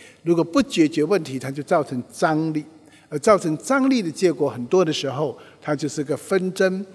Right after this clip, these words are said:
甚至是分-，分裂。所以这是求主让我们看见，其实历史不断的发生这样的事情，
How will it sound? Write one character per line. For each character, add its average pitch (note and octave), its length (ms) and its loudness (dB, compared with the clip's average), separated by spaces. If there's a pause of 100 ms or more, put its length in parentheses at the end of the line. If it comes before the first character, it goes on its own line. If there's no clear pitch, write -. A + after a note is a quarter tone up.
(240)
甚 C#3+ 160 -2
至 C#3 100 -4
是 B2 140 -4
分-， C#3 400 -2
分 E3 340 0
裂。 D3+ 180 0 (380)
所 D3 80 -2
以 - 40 -8
这 F3 140 2
是 F3+ 260 2 (200)
求 D#3 180 2
主 E3 180 0
让 F#3 140 8
我 D#3 100 2
们 C3 140 -2
看 D3+ 260 -4
见， D3 240 0 (360)
其 D3+ 180 -2
实 F3+ 220 4
历 G3+ 260 2
史 C3+ 380 -8 (100)
不 G3+ 120 -2
断 G#3 360 4
的 A#2+ 220 -4 (180)
发 F#3 240 0
生 E3 220 -4
这 F#3 100 2
样 E3 100 6
的 C#3 60 0
事 C#3 200 -6
情， A#2+ 200 -10